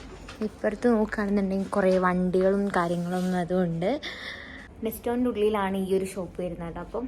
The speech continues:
ആർക്കെങ്കിലും വരണമെന്നുണ്ടെങ്കിൽ ഇവിടെ വന്ന് നിർത്താൻ മതി. എന്തായാലും അടിപൊളി കളക്ഷൻസ് ആണ്.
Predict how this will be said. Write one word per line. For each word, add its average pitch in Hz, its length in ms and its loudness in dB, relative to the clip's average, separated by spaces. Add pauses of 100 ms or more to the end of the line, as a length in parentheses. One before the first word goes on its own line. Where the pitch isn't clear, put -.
(240)
ആർക്കെങ്കിലും 202 500 -4
വരണമെന്നുണ്ടെങ്കിൽ 196 600 -4
ഇവിടെ 185 200 -2
വന്ന് 185 240 -4
നിർത്താൻ 180 320 -12
മതി. 185 180 -8
എന്തായാലും 185 300 -2
അടിപൊളി 202 560 -2
കളക്ഷൻസ് 175 560 -6
ആണ്. 165 120 -10